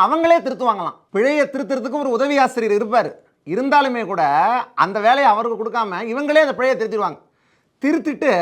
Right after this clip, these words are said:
பதிப்பிக்கக்கூடிய அந்த பதிப்பாசிரியர்கள்ட்ட சொல்லிடுவாங்களாம், "என்னுடைய வேலையை நான் கரெக்டா செஞ்சுட்டேன், என் மேல எந்த தப்புமே கிடையாது, இதுக்கப்புறம் என்னுடைய எழுத்துல ஏதாவது தவறு வந்துச்சுன்னா அதுக்கு நீங்க தான் பொறுப்பேத்துக்கணும்" அப்படின்னு இந்த ஆளுமை பண்பை அவங்க எங்க வெளிப்படுத்தியிருக்காங்க?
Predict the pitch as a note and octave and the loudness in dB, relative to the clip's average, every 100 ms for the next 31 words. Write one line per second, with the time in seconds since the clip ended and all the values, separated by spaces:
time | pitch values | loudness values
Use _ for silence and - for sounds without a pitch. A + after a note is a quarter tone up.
0 | F3+ D4 - _ _ F#3 D#4 C#4+ D4 C4 | 0 -4 -12 _ _ 0 2 0 -2 -2
1 | A#3 A3 G3 G3 A#3 G#3 C4 - G#3 G3 | -2 -2 -2 -4 -4 0 -2 -2 -6 -6
2 | F3 F#3 G3+ F#3 E3+ D#3+ D3+ F#3 A#3 A3+ | -6 -4 -2 -2 -4 -6 -4 -4 0 0
3 | G3 A3 B3 A3+ F3+ F3+ C#3+ F3 F#3+ F#3+ | 4 2 2 -2 -2 -4 -2 -6 -6 -6
4 | G3 A#3 - _ _ _ _ - F3+ A3 | -6 -8 -12 _ _ _ _ -6 -2 0
5 | B3 A#3 G#3 G3+ A#3 B3 A3 G#3 G3 G3 | 0 0 0 -2 -2 -4 -4 -2 -2 -4
6 | C4+ - _ _ - F3+ G3+ A3 G#3+ C#4 | -8 -10 _ _ -8 -6 -2 0 2 2
7 | D4+ B3 A3 G3+ G#3 C4 B3 G#3+ F#3+ G#3 | 0 2 4 4 2 -2 -2 0 2 2
8 | B3+ C4 C4 G3 B3+ C4 G#3+ G#3 A3+ A3 | 2 -2 0 0 2 2 0 -2 -4 -4
9 | A3 C#4+ - D#3+ F3+ F#3+ F3+ C4+ D4 C#4 | -4 -4 -2 -2 -2 -4 -4 -2 0 2
10 | D4+ A3 A3+ G3 G#3 E3 D3+ C#3 _ _ | 2 2 0 0 -4 -4 -8 -10 _ _
11 | C3 - A3 G#3+ G3 A3+ C#4+ - _ - | -8 -6 -4 -4 -4 -4 -6 -10 _ -12
12 | D#3 D#3+ D#3+ B3 C#4 C4+ A#3 G3+ F#3+ F#3 | -4 2 4 4 2 -4 -6 -4 -6 -6
13 | F3 A3 B3+ A#3 G#3 G#3 G3 G3+ | -8 -4 -2 -2 -2 -4 -6 -6